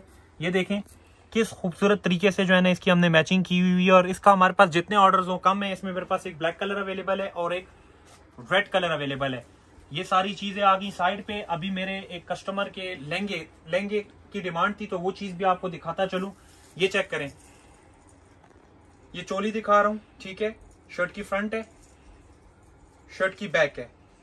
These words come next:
ठीक है। और कितनी खूबसूरती से जो है ना इसको हमने ये Indian tassels लगाए हुए हैं। ये देखें, क्या पता आवाज आ रही हो या ना आवाज आ रही हो, ये बहुत खूबसूरत चीज है। ये check करें,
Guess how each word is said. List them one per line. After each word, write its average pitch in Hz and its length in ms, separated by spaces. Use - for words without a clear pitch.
ठीक 175 200
है। 226 120
और 165 200
कितनी 208 300
खूबसूरती 202 600
से 220 140
जो 190 100
है 190 60
ना 208 160
इसको 180 220
हमने 196 200
ये 196 120
Indian 190 240
tassels 202 480
लगाए 165 280
हुए 151 160
हैं। 147 180
ये 156 160
देखें, 165 260
क्या 170 140
पता 180 260
आवाज 175 320
आ 185 120
रही 196 160
हो 196 100
या 185 140
ना 180 120
आवाज 180 300
आ 175 100
रही 180 140
हो, 202 180
ये 156 80
बहुत 185 220
खूबसूरत 190 420
चीज 190 240
है। 202 120
ये 160 180
check 190 220
करें, 151 240